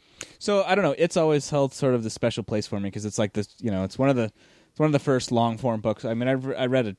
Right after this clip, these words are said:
ton growing up, but that was one of the big long ones. That and Shogun, and then, um, the nineties miniseries. Like, I just loved it when I was a kid.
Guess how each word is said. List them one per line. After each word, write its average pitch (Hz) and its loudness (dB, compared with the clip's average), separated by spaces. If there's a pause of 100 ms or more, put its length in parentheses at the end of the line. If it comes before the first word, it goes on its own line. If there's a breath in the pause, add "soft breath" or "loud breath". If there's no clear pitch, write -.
ton 120 -4
growing 104 -2
up, 107 -2
but 104 -6
that 117 4
was 113 0
one 110 2
of 104 0
the 101 -2
big 98 0
long 95 2
ones. 98 -2
That 104 2
and 95 -6
Shogun, 98 0
and 101 -2
then, 104 0 (680 loud breath)
um, 123 2 (800 soft breath)
the 123 0
nineties 143 0
miniseries. 135 -2
Like, 113 -2
I 120 -2
just 117 -8
loved 107 -2
it 82 -8
when 101 -8
I 101 -4
was 90 -8
a - -20
kid. 101 -2